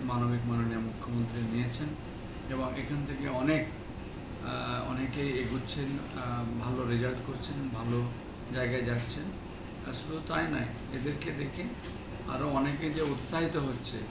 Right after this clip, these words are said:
অনুপ্রেরণা পাচ্ছে, তো সেইটা কিন্তু কাজ করছে। কাজে,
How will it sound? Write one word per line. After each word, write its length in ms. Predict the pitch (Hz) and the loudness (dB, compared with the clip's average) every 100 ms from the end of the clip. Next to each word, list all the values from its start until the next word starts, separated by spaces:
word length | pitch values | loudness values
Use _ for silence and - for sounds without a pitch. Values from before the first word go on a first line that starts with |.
| 123 | -2
অনুপ্রেরণা 600 | 127 135 151 170 170 156 | 0 0 4 6 6 6
পাচ্ছে, 400 | 135 120 - 107 - - - - - - | 4 0 -2 -4 -6 -8 -8 -8 -8 -6
তো 100 | 131 | -6
সেইটা 360 | - 131 127 - | -4 -2 0 0
কিন্তু 340 | - - 170 - | -2 -4 -4 -4
কাজ 140 | 120 - - | -4 -4 -6
করছে। 240 | - - 113 - - - - - - - - - - | -6 -6 -6 -6 -6 -6 -6 -6 -8 -8 -8 -8 -4
কাজে, 380 | 131 120 131 | 0 2 2